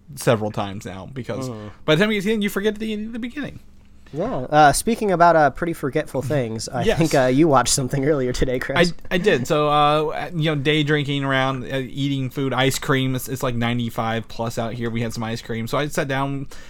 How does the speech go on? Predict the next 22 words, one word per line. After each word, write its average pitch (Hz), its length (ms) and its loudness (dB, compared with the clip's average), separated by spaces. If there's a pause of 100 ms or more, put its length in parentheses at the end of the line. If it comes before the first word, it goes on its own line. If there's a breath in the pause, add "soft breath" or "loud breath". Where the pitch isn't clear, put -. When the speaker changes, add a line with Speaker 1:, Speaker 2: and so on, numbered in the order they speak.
(180 loud breath)
Speaker 1:
Uh, 127 380 0
uh, 131 240 -8 (160)
we 139 120 -2
got 127 160 -2
to 120 100 -8
watch 127 220 0
Assassin's 185 540 0
Creed, 220 360 -4
the 139 80 -2
movie, 190 300 0
with 135 100 2
Michael 156 100 8
Speaker 2:
Oh, 143 500 6
Speaker 1:
Fassbender. 113 480 0
Speaker 2:
man. 143 120 -12
Woo. 302 520 8 (160)
Speaker 1:
Uh, - 100 -14 (120)
have 156 140 2
you 190 80 2
watched 190 260 6
it, 185 80 -4
Mike? 190 240 -6